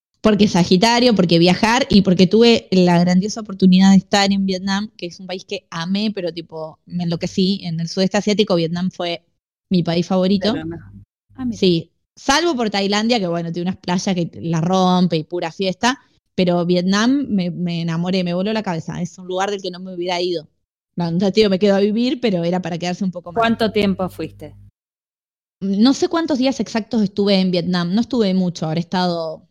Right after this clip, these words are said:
Speaker 1: dos semanas, eh, fue un viaje
Speaker 2: Ah,
Speaker 1: como
Speaker 2: bien.
Speaker 1: de dos meses y le dedicamos como dos semanas a Vietnam. Yo crucé, eh, venía de Laos, hay un dato curioso, algo que nos pasó, esas cosas que suceden viajando y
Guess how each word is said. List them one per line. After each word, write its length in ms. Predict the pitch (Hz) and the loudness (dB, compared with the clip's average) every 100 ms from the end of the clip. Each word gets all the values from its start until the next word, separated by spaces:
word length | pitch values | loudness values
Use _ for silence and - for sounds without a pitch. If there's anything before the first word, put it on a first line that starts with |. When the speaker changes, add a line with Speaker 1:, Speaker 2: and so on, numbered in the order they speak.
| _ | _
Speaker 1:
dos 220 | - 170 | -6 -6
semanas, 760 | - 170 175 190 180 170 - - _ _ | -2 -2 2 2 0 -2 -8 -20 _ _
eh, 100 | - | -6
fue 180 | - 180 | -4 0
un 60 | 180 | 2
viaje 280 | 180 - | 2 0
Speaker 2:
Ah, 40 | - | -2
Speaker 1:
como 160 | 175 | 0
Speaker 2:
bien. 100 | 175 | 2
Speaker 1:
de 60 | 175 | 4
dos 180 | 180 185 | 4 6
meses 640 | 208 220 214 226 254 - _ _ _ _ _ _ _ - | 6 4 2 0 0 -4 _ _ _ _ _ _ _ -2
y 160 | 175 | 0
le 100 | 156 | 2
dedicamos 500 | 156 151 - 170 170 | 2 0 0 0 0
como 240 | - 180 170 | -2 -2 -2
dos 140 | 170 | -2
semanas 380 | 180 170 175 170 | -2 0 0 2
a 60 | |
Vietnam. 500 | 165 165 170 156 151 - - _ _ _ - | 2 2 2 0 -2 -8 -20 _ _ _ -2
Yo 180 | 277 269 | 0 4
crucé, 680 | 294 - 294 294 339 381 _ _ | 2 4 4 4 2 -4 _ _
eh, 640 | 190 180 180 175 180 208 - | -4 -2 -2 -4 -4 -6 -4
venía 380 | 185 202 226 226 | 0 2 2 2
de 140 | 196 190 | 2 2
Laos, 480 | 302 262 254 277 - | 0 0 -2 -4 -6
hay 320 | 262 247 233 | -4 -4 -4
un 400 | 262 285 262 247 | -6 -2 -2 0
dato 280 | 247 254 226 | -2 -6 -6
curioso, 420 | 196 220 247 - | -6 -6 -6 -4
algo 140 | 185 180 | -4 -6
que 80 | 180 | -8
nos 120 | 165 | -12
pasó, 260 | 185 - | -10 -8
esas 180 | 220 - | -12 -10
cosas 280 | - 190 180 | -10 -10 -10
que 120 | - | -8
suceden 360 | 185 180 190 190 | -6 -4 0 0
viajando 540 | 185 - 196 196 202 180 | 0 -2 -2 2 4 2
y 260 | 151 151 | -2 -14